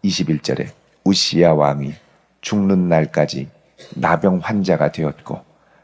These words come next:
나병 환자가 되매 여호와의 전에서 끊어져 별궁에 살았다. 나병이 되면 부정하기 때문에 하나님의 전에 못 들어가고, 그러니까 하나님이 "너는 부정하다"라는 거죠.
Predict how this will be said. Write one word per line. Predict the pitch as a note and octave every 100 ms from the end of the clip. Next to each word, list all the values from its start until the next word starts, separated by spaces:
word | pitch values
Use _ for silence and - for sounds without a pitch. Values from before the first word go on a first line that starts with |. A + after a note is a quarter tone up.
| -
나병 | F#2+ F#2 G#2+ G2+
환자가 | B2 G#2+ F#2+ F2+
되매 | F2+ D#2+ D2 -
여호와의 | F#2 G2 G#2+ G#2 G2
전에서 | G2 F2+ F2+ F2+ -
끊어져 | - B2 F#2 G2 G2+ - - _ _
별궁에 | - D#2 E2+ F2 E2 E2+ F#2
살았다. | - - - - - - - _ _ _ _ - -
나병이 | - F2+ F#2+ G#2+ G#2 G#2 G#2
되면 | F#2 G2+
부정하기 | F#2+ G2+ A2 F#2 E2+
때문에 | E2 E2 G2+ B2+ - _ _
하나님의 | - A#2+ B2 A2
전에 | F#2+ F2+
못 | E2+ F#2
들어가고, | - D#2+ - - - -
그러니까 | G#2+
하나님이 | C#3 C#3 C#3 G2+
"너는 | A2 D#3+ F#3+
부정하다"라는 | B2 E3 G3+ A#3 - G2
거죠. | C#2+ C#2+